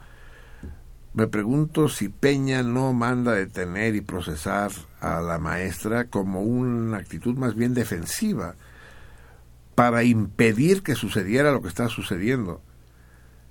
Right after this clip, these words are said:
Porque lo que Peña sí consiguió es neutralizar al cente, que era en principio el feudo del Baster Gordillo. Eh, y, y neutralizar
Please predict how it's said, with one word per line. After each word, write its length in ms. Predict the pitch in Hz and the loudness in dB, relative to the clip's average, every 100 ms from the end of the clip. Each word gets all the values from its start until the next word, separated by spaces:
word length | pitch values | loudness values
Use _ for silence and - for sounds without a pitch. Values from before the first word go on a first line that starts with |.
| - - | -20 -8
Porque 340 | - 107 92 107 | 2 2 4 2
lo 140 | 101 | 2
que 120 | 87 | -2
Peña 340 | 85 165 196 156 | 4 4 4 2
sí 120 | 151 | 2
consiguió 760 | 147 123 120 95 85 98 - - - - - - - - | 4 4 2 0 -2 -4 -4 -10 -20 -20 -20 -20 -14 -2
es 440 | 95 104 127 127 | 0 2 2 2
neutralizar 720 | 113 101 92 98 82 82 113 | 0 0 0 0 0 0 2
al 260 | 123 104 80 | 2 0 -2
cente, 600 | - 165 180 - 76 - - - - - - - - - - - - | 0 4 4 2 -4 -10 -18 -20 -20 -20 -20 -20 -20 -20 -20 -20 -10
que 100 | 87 | -6
era 140 | 87 | -2
en 80 | 110 | 0
principio 600 | 110 82 80 - 107 127 | -2 -4 -6 -6 -2 0
el 100 | 120 | 0
feudo 640 | - 85 87 78 76 - - - - - - - | -2 -4 -2 -4 -6 -8 -14 -20 -20 -20 -18 -8
del 160 | 92 | -6
Baster 320 | 78 78 82 | -6 -6 -6
Gordillo. 500 | 73 76 82 123 95 - - - - - - - - - - - - - - - - - - - - | -6 -6 -4 -4 -4 -10 -16 -20 -20 -20 -20 -20 -20 -20 -20 -20 -20 -20 -20 -20 -20 -20 -20 -8 0
Eh, 340 | 107 101 95 | 2 2 0
y, 320 | - 120 107 104 101 - | 6 8 8 2 -2 -4
y 280 | 98 98 90 | -2 -2 -2
neutralizar 880 | 90 95 92 90 87 107 131 156 - | -2 -2 0 -2 0 2 4 4 0